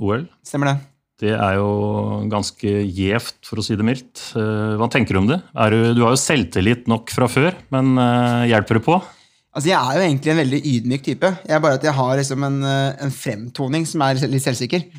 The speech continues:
Speaker 2: Men jeg, altså, jeg hadde ikke peiling på at det kom til å skje. Altså, jeg, for jeg, først er jeg alt for ung, egentlig. Jeg er jo tredve, for faen. Jeg er niogtjue. Eh, men, eh, jeg ble invitert ned på, jeg skulle på et møte, da, på sånn der debrief-møte til O L på kontoret til N K L.
Speaker 1: Ja.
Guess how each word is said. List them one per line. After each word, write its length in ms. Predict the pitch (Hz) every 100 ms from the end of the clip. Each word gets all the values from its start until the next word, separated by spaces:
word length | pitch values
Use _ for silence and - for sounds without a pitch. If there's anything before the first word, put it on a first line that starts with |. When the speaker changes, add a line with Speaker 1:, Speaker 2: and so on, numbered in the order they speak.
| - -
Speaker 2:
Men 100 | 151
jeg, 80 | 147
altså, 160 | 143
jeg 140 | 147 156
hadde 220 | 156 143
ikke 160 | 139 -
peiling 420 | 156 120 117 123
på 80 | 147
at 120 | 139
det 100 | 131
kom 140 | 131 120
til 80 |
å 20 | 127
skje. 140 | 160
Altså, 220 | 151 131
jeg, 240 | 143 139 135
for 100 | 143
jeg, 120 | 143
først 160 | - 151
er 160 | 151
jeg 60 | 127
alt 100 | 123
for 140 | - 131
ung, 160 | 190
egentlig. 300 | 190 185 233
Jeg 100 | 185
er 140 | 156 135
jo 80 | 143
tredve, 300 | 147 120 117 131
for 80 |
faen. 180 | 151 196
Jeg 80 | 156
er 80 | 135
niogtjue. 400 | 135 139 139 202 - - - _ _ _ -
Eh, 560 | 147 151 151 147 139 -
men, 280 | 151 151 151
eh, 640 | 147 147 143 143 139 127
jeg 160 | 151 147
ble 100 | 147 123 120 147
invitert 320 | 160 160 147
ned 100 | 139
på, 60 |
jeg 80 | 135
skulle 100 | 139
på 80 | 143
et 80 | 143
møte, 360 | 143 127 - 147
da, 100 | 156
på 120 | 131
sånn 160 | 135 131
der 80 | 117 123 104
debrief-møte 480 | 123 123 135 131 135
til 80 | 151
O 140 | 127
L 160 | 131 135
på 240 | 135 123
kontoret 320 | 143 131 120
til 80 | 123
N 40 | 123
K 80 | 156
L. 160 | 214
Speaker 1:
Ja. 200 | 143 131